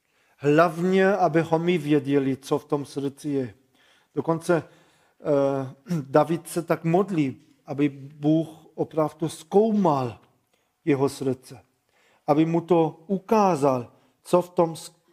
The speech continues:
srdci opravdu je. Tak Bůh nás zkouší, ale nepokouší nás. Tak, jak to napsáno, Bůh nikoho nemůže pokoušet ke zlému.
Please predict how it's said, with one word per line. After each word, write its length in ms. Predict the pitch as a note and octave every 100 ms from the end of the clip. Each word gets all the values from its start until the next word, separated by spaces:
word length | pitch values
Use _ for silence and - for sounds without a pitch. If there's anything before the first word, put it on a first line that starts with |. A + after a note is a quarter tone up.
| _ _
srdci 580 | - D#3+ D#3 D#3 E3+ E3
opravdu 760 | D#3+ D3 D3 C#3 - D3+ D3 - _ _ _ _
je. 400 | C3+ D#3 C#3+ A2 - _ _ _ _ _ _ _ _
Tak 140 | - A#2
Bůh 360 | C3 A3 -
nás 340 | F3+ F3 E3 -
zkouší, 800 | - D3 D#3 F3 - G3+ G3 F#3+ _ _ _ _ _ _ -
ale 180 | D3 D3+
nepokouší 1120 | D#3 D#3 D#3 D#3 D3+ C3+ C3+ - D3 B2+ G#2 _ _ _ _ _ C#3
nás. 580 | C3+ B2 A#2+ - - _ _ _ _ _ _
Tak, 200 | B2 B2+
jak 120 | C#3+ -
to 160 | D3
napsáno, 680 | C#3 C3+ - C#3+ C#3 C#3 C3 _ -
Bůh 300 | C#3+ D3+ -
nikoho 800 | C3+ D#3+ F#3+ - A3 D3+ F#3+ F#3+
nemůže 840 | E3 C#3+ E3 F#3 F#3 E3 F3 E3+ E3+
pokoušet 920 | _ D3+ - D3+ D3+ - D3+ D3 - _ _ -
ke 120 | D3+
zlému. 520 | C3+ D#3 D3 B2